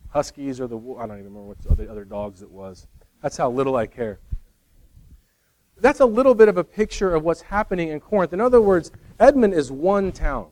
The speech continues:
And mo-, most of you may hate Ed-, hate Edmond. I don't even know how Stillwater feels about Edmond. Uh, many of you are like, "Ryan, you don't even understand.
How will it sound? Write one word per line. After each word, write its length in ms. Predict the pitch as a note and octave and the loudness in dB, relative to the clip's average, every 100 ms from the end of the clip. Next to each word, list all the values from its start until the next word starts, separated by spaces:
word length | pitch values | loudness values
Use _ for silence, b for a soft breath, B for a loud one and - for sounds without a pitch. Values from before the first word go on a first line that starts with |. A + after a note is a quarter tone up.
| _ | _
And 160 | C3+ | -8
mo-, 160 | E3 G3 | -4 -2
most 240 | F3+ F#3 | -2 -4
of 60 | D#3 | -6
you 80 | C#3 | -12
may 120 | G#2+ | -12
hate 220 | A2+ G2+ | -12 -14
Ed-, 360 | F2 F#2 _ A2+ | -14 -20 _ -20
hate 240 | A#2 G#2+ | -18 -18
Edmond. 260 | F#2 F2+ F#2+ | -18 -20 -20
I 60 | |
don't 160 | G#2+ G#2+ | -20 -20
even 180 | G2+ F#2+ | -20 -20
know 160 | G2 | -20
how 160 | F#2+ G2+ | -20 -20
Stillwater 400 | - A2+ G2+ F#2+ | -20 -20 -18 -20
feels 240 | _ G2 | _ -20
about 220 | F#2+ F#2 F2 | -20 -20 -20
Edmond. 280 | F#2 F#2+ F2+ B B B - | -20 -20 _ B B B -12
Uh, 140 | A2 | -10
many 200 | A2 B2+ | -8 -8
of 80 | A#2 | -6
you 80 | A#2 | -8
are 40 | |
like, 140 | G2 - | -10 -12
"Ryan, 220 | A#2+ B2 | -16 -12
you 60 | |
don't 120 | C#3 A2 | -12 -14
even 140 | G#2+ | -18
understand. 640 | A2 A2+ - C#3 C3+ G2 | -20 -20 -20 -18 -18 -18